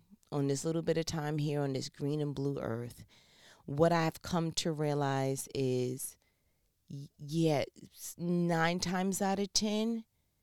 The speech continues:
discomfort was somewhere on the horizon, either before, during, or after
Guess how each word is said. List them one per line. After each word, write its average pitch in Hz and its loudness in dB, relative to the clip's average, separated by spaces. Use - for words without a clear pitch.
discomfort 180 0
was 156 0
somewhere 175 2
on 156 2
the 147 2
horizon, 143 0
either 170 6
before, 185 0
during, 190 -2
or 165 -2
after 156 -4